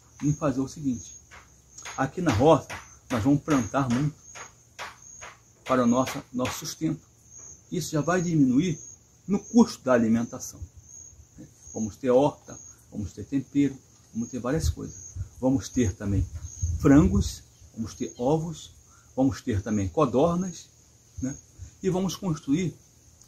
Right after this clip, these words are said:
já temos em construção, um açude experimental para peixe, né? Que na roça tudo é,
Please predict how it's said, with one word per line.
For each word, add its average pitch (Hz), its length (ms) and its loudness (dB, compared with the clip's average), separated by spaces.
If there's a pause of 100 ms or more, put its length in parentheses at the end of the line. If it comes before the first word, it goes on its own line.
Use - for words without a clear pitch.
já 135 180 2
temos 156 540 -2 (1000)
em 143 100 0
construção, 139 680 -2 (280)
um 175 140 0
açude 185 680 0
experimental 123 880 2 (380)
para 147 220 6
peixe, 120 480 -4
né? 147 120 -6 (680)
Que 240 120 -6 (120)
na 196 100 2
roça 214 360 4
tudo 233 340 4
é, 269 140 6